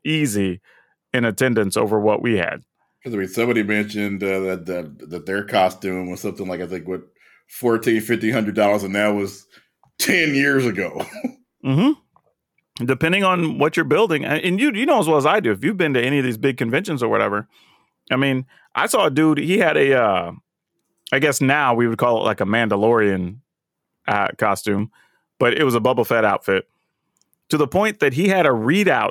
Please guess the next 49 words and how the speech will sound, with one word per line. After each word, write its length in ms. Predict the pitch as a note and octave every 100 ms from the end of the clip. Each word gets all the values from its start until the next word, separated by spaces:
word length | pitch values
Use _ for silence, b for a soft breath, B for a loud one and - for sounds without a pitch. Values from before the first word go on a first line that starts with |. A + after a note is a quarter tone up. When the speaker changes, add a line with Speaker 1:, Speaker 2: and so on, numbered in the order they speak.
| -
Speaker 1:
on 140 | C3+ C3
the 100 | A#2
front 340 | D#3 F#3 -
that, 120 | C#3
like, 240 | C3+ A#2+ -
it 60 | D3+
was 160 | C3+
reading 300 | B2+ E3 D#3+
his 140 | C3+ G#2
vitals 460 | A#2+ E3+ C#3+ G#2+
and 140 | G#2 F#2+
stuff. 480 | - F#2 - - _ _ _
Speaker 2:
Wow. 600 | D#2 D#2 D#2 D2+ C#2+ B1+ - _ _ -
Speaker 1:
Yeah, 340 | D#3+ F3 C3 -
and 120 | D3
dude's 140 | F#3
like, 140 | E3+ D3+
"Oh, 120 | E3
yeah, 260 | D#3 D3+
I 40 | D3
worked 260 | D#3 D#3
on 100 | D#3+
this 160 | D3 C3+
off 200 | C#3+ C#3
and 100 | C3
on 260 | C3+ C3+ C3
for, 140 | B2+
like, 280 | A#2 G#2 - _ _ -
two 100 | D3+
and 100 | D3
a 40 | C3
half 260 | C3 B2
years 540 | C3 C3 B2+ B2 A#2+ A2+
and 100 | G#2
blah, 160 | B2
blah, 140 | B2 A2
blah." 240 | A#2 A#2
So, 140 | A2+ C#3+
like, 140 | C#3
Speaker 2:
Oh. 160 | B2+ - B B _ -
Speaker 1:
I 60 | D4
don't 100 | C#4
even 100 | G3
wanna 160 | F#3+
know 120 | A#3
what 140 | A#3+ D3+
that 160 | C3+
dude 200 | B2 A#2
spent. 300 | - A#2+ G2+